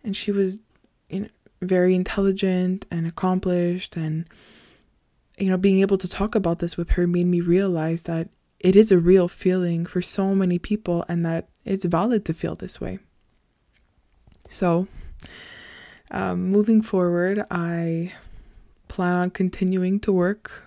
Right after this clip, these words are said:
on silencing these thoughts of inadequacy in my mind. And, um, I know that it isn't an easy task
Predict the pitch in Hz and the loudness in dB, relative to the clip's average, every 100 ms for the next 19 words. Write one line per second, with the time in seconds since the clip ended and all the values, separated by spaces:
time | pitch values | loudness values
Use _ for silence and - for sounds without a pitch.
0 | _ - 185 - 170 180 196 208 202 208 | _ -8 -8 -4 -2 -2 -2 -2 -2 -2
1 | 214 - 175 180 226 - 196 180 160 170 | -6 -6 -6 -4 -8 -6 -2 0 0 -2
2 | 190 190 196 262 - 180 185 226 165 165 | -4 -2 -4 -4 -2 -2 0 0 -2 -4
3 | 226 - _ - - - - - - - | -8 -12 _ -20 -20 -20 -20 -20 -20 -10
4 | 180 175 170 170 170 170 175 - 180 170 | -6 -4 -2 -4 -4 -6 -8 -12 -8 -6
5 | 165 165 170 175 _ _ _ _ _ _ | -6 -6 -8 -10 _ _ _ _ _ _
6 | _ _ - 170 170 180 170 165 160 180 | _ _ -4 -2 -2 -2 -2 -2 -2 0
7 | 180 175 180 190 - 180 190 - | 0 0 -2 -4 -6 -8 -10 -16